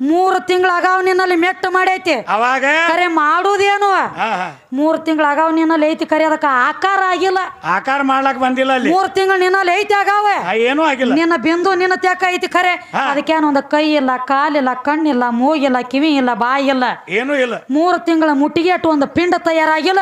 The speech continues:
Speaker 1: ನಿನ್ನಲ್ಲಿ ಐತಿ ಖರೆ ಮೂರು ತಿಂಗಳು ಅಗಾವ ಅದ.
Speaker 2: ಬರೇ ನೀರ್ ಐತಿ.
Speaker 1: ಬರೇ ನೀರ್ ಐತಿ.
Speaker 2: ಹಾ.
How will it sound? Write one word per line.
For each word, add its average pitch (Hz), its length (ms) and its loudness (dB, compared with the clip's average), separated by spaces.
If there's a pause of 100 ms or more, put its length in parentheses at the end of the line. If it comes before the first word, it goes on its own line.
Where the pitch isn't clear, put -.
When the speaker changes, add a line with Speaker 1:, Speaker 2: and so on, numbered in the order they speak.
(320)
Speaker 1:
ನಿನ್ನಲ್ಲಿ 311 420 2
ಐತಿ 320 180 0
ಖರೆ 311 180 0
ಮೂರು 285 240 0
ತಿಂಗಳು 269 260 0
ಅಗಾವ 262 280 0
ಅದ. 247 140 -2 (260)
Speaker 2:
ಬರೇ 233 180 -2
ನೀರ್ 208 260 -2
ಐತಿ. 185 260 -6
Speaker 1:
ಬರೇ 349 240 0
ನೀರ್ 381 360 0
ಐತಿ. 311 220 -4
Speaker 2:
ಹಾ. 196 500 -6